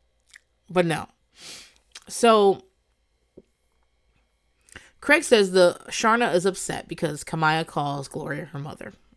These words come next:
All right, we already knew that. And the thing is that Kamaya doesn't have a father, right? Okay, so this happens all the time with foster kids. It's happened with my adoptive kids. Mo-,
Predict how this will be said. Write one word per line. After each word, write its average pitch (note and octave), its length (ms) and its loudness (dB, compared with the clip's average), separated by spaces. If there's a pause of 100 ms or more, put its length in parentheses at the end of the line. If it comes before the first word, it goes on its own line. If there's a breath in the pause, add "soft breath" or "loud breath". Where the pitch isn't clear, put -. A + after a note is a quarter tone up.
(160)
All - 80 -12
right, C#3+ 220 -6
we D#3 80 -4
already D#3 160 -4
knew C#3 140 -10
that. - 180 -14 (300 loud breath)
And F#3+ 100 -6
the E3 40 -4
thing A3 200 0
is F3+ 160 2
that E3 140 -2
Kamaya E3+ 320 0
doesn't D#3+ 220 -4
have G#3 280 0
a F3+ 40 -4
father, - 520 -14
right? D#3+ 280 -8 (280 loud breath)
Okay, F#3 320 0 (200 soft breath)
so F#3 360 4
this F3+ 200 0
happens E3+ 300 4
all D#3+ 120 -4
the D3+ 120 -8
time D#3 540 -4
with D3 460 -8 (480)
foster E3 320 -10
kids. D#3+ 220 -6
It's D3+ 180 -12
happened D3+ 280 -8
with C#3 120 -10
my C#3+ 140 -6
adoptive C#3+ 440 -6
kids. - 260 -14 (360 soft breath)
Mo-, F3 280 -2